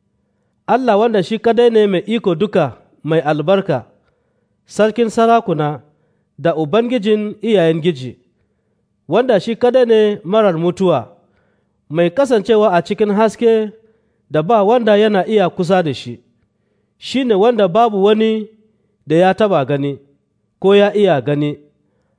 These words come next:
A gare shi girma da mulki mara karewa su tabbata. Amin. Ka umarci waɗanda suke da arziki a duniya nan cewa,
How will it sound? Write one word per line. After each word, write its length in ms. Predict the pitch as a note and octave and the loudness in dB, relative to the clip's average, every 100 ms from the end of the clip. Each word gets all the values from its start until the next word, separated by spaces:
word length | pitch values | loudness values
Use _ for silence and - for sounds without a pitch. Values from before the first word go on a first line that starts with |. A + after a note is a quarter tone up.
| _ | _
A 140 | E3 | -2
gare 280 | E3+ F#3 B3+ | 2 2 2
shi 140 | G#3+ E3+ | 0 0
girma 540 | G3 G3+ G3 G3 G3 - _ _ _ _ - | 0 2 2 0 -2 -10 _ _ _ _ -8
da 160 | C#3+ | -4
mulki 420 | D#3 A#3 C4 A3 G#3 | 0 -2 -2 0 2
mara 300 | A3 G#3 E3+ | 2 2 0
karewa 520 | G#3 G#3 F3+ F3+ F#3 | 0 2 2 2 0
su 100 | E3+ | -4
tabbata. 680 | - C3+ F3+ G3 F3+ D#3+ D#3+ _ _ _ _ _ | -6 -2 -2 0 0 -2 -4 _ _ _ _ _
Amin. 380 | B2+ B2+ C3 B2+ _ _ _ _ _ _ _ - | -8 -6 -6 -8 _ _ _ _ _ _ _ -2
Ka 160 | G3 | 0
umarci 460 | A#3 A3 G#3+ G3+ C4+ | 2 2 0 0 -2
waɗanda 540 | C#4 D4 C4 A#3+ A3+ | 0 2 2 2 2
suke 280 | G#3 B3+ A3 | 0 -2 0
da 140 | F#3+ D#3+ | 0 0
arziki 520 | A3+ G#3 F#3 G#3+ A3 | 0 0 -2 -2 -2
a 120 | E3+ | 0
duniya 440 | D3+ G#3 A3+ A3 E3+ | -2 -2 0 2 2
nan 200 | D3+ D#3 | 0 -2
cewa, 480 | - F3 C#3 A#2+ | 0 0 0 -2